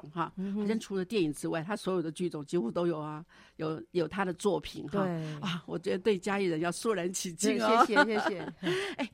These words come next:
Speaker 1: 对，您刚刚讲的说您的，呃，就是嘉义三部曲，除了神戏跟老鹰之手，哎，能不能先透露一下您的第三部曲是什么？
Speaker 2: 其实第三部曲有可能是一部戏剧，那目前我还在酝酿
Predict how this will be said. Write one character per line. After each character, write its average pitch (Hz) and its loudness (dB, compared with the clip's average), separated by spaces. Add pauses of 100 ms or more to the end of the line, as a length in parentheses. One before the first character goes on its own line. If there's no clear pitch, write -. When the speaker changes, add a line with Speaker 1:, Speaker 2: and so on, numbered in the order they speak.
(140)
Speaker 1:
对， 240 0
您 247 4
刚 302 6
刚 330 6
讲 202 2
的 170 0
说 202 -2
您 180 4
的， 175 0 (240)
呃， 160 -4
就 185 -6
是 190 -4
嘉 208 -2
义 208 -2
三 190 -2
部 185 -2
曲， 160 -4
除 175 -2
了 180 0
神 175 0
戏 202 -2
跟 180 0 (280)
老 165 2
鹰 196 -2
之 208 -4
手， - -6 (240)
哎， 180 -6 (140)
能 190 4
不 202 8
能 196 6
先 202 0 (140)
透 - -2
露 170 2
一 156 -2
下 165 -2
您 160 2
的 170 0
第 190 -4
三 190 -2
部 180 -2
曲 - -8
是 - -10
什 - -10
么？ 175 -18 (140)
Speaker 2:
其 240 -2
实 269 0
第 311 4
三 302 4
部 294 4
曲 175 0
有 185 2
可 196 -2
能 151 -2
是 202 -4
一 175 0
部 180 -4
戏 170 -8
剧， 160 -8
那 214 0
目 226 2
前 151 -4
我 151 -4
还 160 -4
在 175 -4 (260)
酝 233 2
酿 175 0